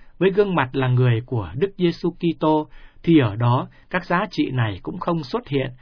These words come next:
với tất cả sức mạnh của chúng, và người ta không thể đi tới một sự đồng thuận liên quan tới các giá trị ấy.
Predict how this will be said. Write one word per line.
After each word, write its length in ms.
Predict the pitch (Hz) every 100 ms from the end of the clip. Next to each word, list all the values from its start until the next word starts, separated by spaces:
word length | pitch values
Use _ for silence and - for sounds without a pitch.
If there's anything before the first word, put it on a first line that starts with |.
| - -
với 140 | - 175
tất 180 | 214 -
cả 240 | 135 95 -
sức 240 | - 196
mạnh 240 | 147 127 127
của 200 | - 107 80
chúng, 280 | - 127 170 - - - - -
và 100 | 139
người 220 | 135 135
ta 120 | 196
không 260 | 190 202 190
thể 260 | 143 101 107
đi 100 | 185 175
tới 120 | 190
một 140 | 196 123 -
sự 160 | 139 143
đồng 300 | 131 107 98
thuận 180 | 135 123 - - - -
liên 260 | 165 156
quan 300 | 151 151 143
tới 100 | 175 170
các 200 | 165 -
giá 260 | 135 147 -
trị 200 | 131 127
ấy. 300 | 117 120